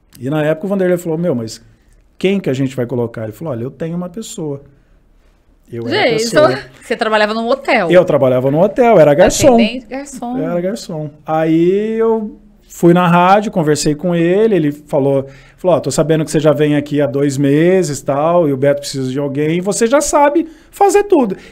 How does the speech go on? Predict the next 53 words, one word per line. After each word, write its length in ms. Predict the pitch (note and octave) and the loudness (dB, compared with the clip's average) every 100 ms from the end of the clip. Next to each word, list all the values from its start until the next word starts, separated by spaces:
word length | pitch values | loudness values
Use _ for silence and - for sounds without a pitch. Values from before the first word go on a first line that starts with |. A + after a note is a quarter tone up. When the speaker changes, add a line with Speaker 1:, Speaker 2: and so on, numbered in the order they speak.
| _ - | _ -2
Speaker 1:
E 120 | A3+ | 4
nesse 340 | A#3 E4 D4+ | 4 4 2
meio 240 | C4 G3+ F3+ | 2 4 2
tempo 320 | B3+ D#4 B3+ | 4 2 2
eu 40 | |
já 100 | F#3+ | -2
sabia 320 | A3+ C4 B3+ B3+ | -2 -2 -2 0
fazer 240 | C4+ C4 | 0 0
a 60 | D4 | 2
mesa. 540 | C#4+ C4 G3+ B2+ A2 - _ - - C#2+ | 2 2 0 -4 -10 -16 _ -20 -20 -18
Fazer 300 | - D3 E3 | -8 -2 0
mesa, 300 | F3 G3+ G#3 | 2 0 0
o 20 | |
que 100 | G#3 | -6
que 120 | G#3 F#3+ | -2 0
era? 200 | D3 C#3 | 0 -2
Tipo, 220 | E3 G3 | -2 2
"Ó, 100 | E3+ | 2
o 60 | |
Beto, 320 | C#3+ F#3 - C4+ | 4 2 2 2
ó, 180 | G3+ | 2
eu 140 | D3+ D3+ | 0 -2
vou 580 | E3+ G#3 A3 G#3+ D3 - - - _ - | -2 2 4 4 2 -2 -20 -20 _ 0
tomar 200 | G#3+ A#3+ | 2 4
uma 120 | G#3+ | 6
água, 340 | G3+ A3+ G3 | 6 4 2
conversar 360 | G3 F#3+ F#3 F#3+ | 0 0 0 -2
com 60 | |
o 40 | F#3+ | 0
pessoal, 480 | F3+ - G3 A#3 G#3 | -2 2 2 4 4
mixa 420 | G3 C#4+ - B3+ | 4 2 2 4
aí." 280 | F#3+ F3 - - _ - | 4 2 -6 -20 _ -8
Aí, 180 | E3+ F3 | -6 -4
tipo, 420 | F3+ F3+ C3 - - | -6 -6 -6 -8 -12
soltava 340 | - C#3+ D3 | -6 -2 -2
a 40 | D#3+ | -2
vinheta, 520 | A3 G#3+ A3 G#3+ D#3 | -2 2 4 4 2
colocava 460 | D3 C#3+ D3 D3 G3+ | -2 -2 0 0 2
a 40 | |
música, 400 | G3+ G3 F#3 G3+ | 2 2 2 0
eu 60 | G#3 | 0
já 120 | A#3+ | 0
sabia 380 | D4+ D4 D4+ D4 | -2 -2 -2 -2
fazer. 460 | E3 C3 B2 G#2 - _ _ _ - | -4 -4 -6 -10 -16 _ _ _ -10
Eu 60 | |
sempre 140 | B2 F#3+ | -4 0
Speaker 2:
Nessa 60 | |
Speaker 1:
fui 80 | A3 | 2
muito 140 | G#3+ G#3 | 4 2
Speaker 2:
época 220 | G#3 B3 | 0 -6
não 100 | B3+ | -6
tinha 320 | B3+ G#3 F#3+ - | -6 -8 -8 -12
ainda, 320 | G3 G3 | -10 -6